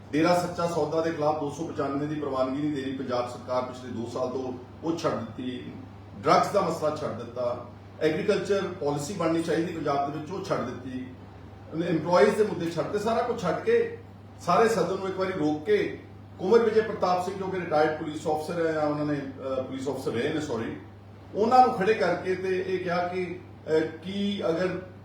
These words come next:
prevention of corruption act ਦਾ ਮਾਮਲਾ ਕਿਸੇ ਏ ਐਸ ਆਈ ਦੇ ਖਿਲਾਫ ਹੋਵੇ ਤਾਂ ਕੀ ਪੰਜਾਬ ਪੁਲਿਸ ਉਹਦੇ ਖਿਲਾਫ ਕਾਰਵਾਈ ਨਹੀਂ ਕਰਨੀ ਚਾਹੀਦੀ? ਖੈਰ, ਉਹਨਾਂ ਨੇ ਕਹਿ ਦਿੱਤਾ, ਉਹਨਾਂ ਨੇ ਜਵਾਬ ਬਹੁਤ ਵਧੀਆ ਦਿੱਤਾ। ਉਹ ਕਹਿੰਦੇ, "ਜੀ, ਅਸਲ ਵਿੱਚ ਕਹਾਣੀ ਹੈ ਕਿ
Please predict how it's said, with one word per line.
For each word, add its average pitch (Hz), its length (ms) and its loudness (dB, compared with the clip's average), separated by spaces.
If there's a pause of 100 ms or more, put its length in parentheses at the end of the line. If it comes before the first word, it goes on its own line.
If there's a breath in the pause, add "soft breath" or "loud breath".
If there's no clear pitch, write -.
prevention 202 380 2
of 220 120 2
corruption 170 640 -2
act 160 120 -6
ਦਾ 180 100 -2
ਮਾਮਲਾ 156 400 0
ਕਿਸੇ 160 320 -6
ਏ 156 140 0
ਐਸ - 120 -4
ਆਈ 165 120 -2
ਦੇ 175 140 -6
ਖਿਲਾਫ 139 300 0
ਹੋਵੇ 123 400 -4 (760)
ਤਾਂ 190 80 6
ਕੀ 196 540 -4 (400)
ਪੰਜਾਬ 165 360 4
ਪੁਲਿਸ 185 260 -6
ਉਹਦੇ 185 160 -4
ਖਿਲਾਫ 175 320 -2
ਕਾਰਵਾਈ 165 240 0
ਨਹੀਂ 208 100 -6
ਕਰਨੀ 202 260 -4
ਚਾਹੀਦੀ? 175 320 -10
ਖੈਰ, 180 140 0
ਉਹਨਾਂ 202 200 2
ਨੇ 202 80 2
ਕਹਿ 190 160 2
ਦਿੱਤਾ, 196 160 2
ਉਹਨਾਂ 190 220 2
ਨੇ 180 60 -2
ਜਵਾਬ 165 240 0
ਬਹੁਤ 190 220 -2
ਵਧੀਆ 170 140 -4
ਦਿੱਤਾ। 151 240 -4
ਉਹ 160 80 2
ਕਹਿੰਦੇ, 160 220 -4
"ਜੀ, 175 180 -4
ਅਸਲ 165 140 -4
ਵਿੱਚ 165 140 -4
ਕਹਾਣੀ 143 340 -2
ਹੈ 147 60 0
ਕਿ 151 320 -6